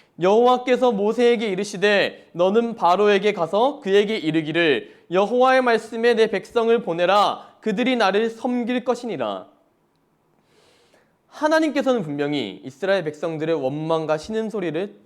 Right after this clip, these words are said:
들으셨습니다. 부르짖음을 들으셨어요. 그리고 그들을 애굽에서 이끌어내셨습니다. 여기까지는 이스라엘 백성들이 요청했던 것과 아주 딱 맞아 떨어집니다. 그런데 이스라엘 백성들이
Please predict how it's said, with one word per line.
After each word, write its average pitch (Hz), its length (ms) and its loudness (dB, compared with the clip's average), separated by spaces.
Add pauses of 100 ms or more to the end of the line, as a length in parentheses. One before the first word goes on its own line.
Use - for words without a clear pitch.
(100)
들으셨습니다. 135 720 -16
부르짖음을 180 640 -6
들으셨어요. 185 720 -4 (320)
그리고 240 440 0
그들을 233 440 0
애굽에서 214 440 -2
이끌어내셨습니다. 180 1500 -4 (640)
여기까지는 254 580 2
이스라엘 247 320 0
백성들이 240 460 -2
요청했던 220 580 -2
것과 196 520 -2
아주 165 400 -4
딱 240 140 -2
맞아 226 500 -2
떨어집니다. 165 1080 -4 (720)
그런데 226 760 0 (240)
이스라엘 277 460 0
백성들이 247 920 -4